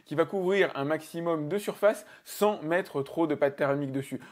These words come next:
Pour moi, c'est celle-là qu'il faut utiliser au quotidien. Je pense que c'est un test vraiment très intéressant parce que, bah voilà, il a le mérite de montrer ce que donne réellement,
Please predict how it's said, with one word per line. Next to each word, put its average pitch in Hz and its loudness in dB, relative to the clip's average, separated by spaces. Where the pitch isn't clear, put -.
Pour 143 -4
moi, 175 2
c'est 139 -10
celle-là 180 2
qu'il 156 -8
faut 165 0
utiliser 143 -2
au 147 -2
quotidien. 127 -6
Je - -20
pense 240 4
que 220 6
c'est 196 2
un 180 4
test 214 6
vraiment 175 4
très 220 2
intéressant 196 2
parce 165 2
que, 220 2
bah 147 4
voilà, 175 6
il 139 2
a 135 6
le 147 2
mérite 180 0
de 151 4
montrer 170 2
ce 208 -4
que 156 -4
donne 165 0
réellement, 170 2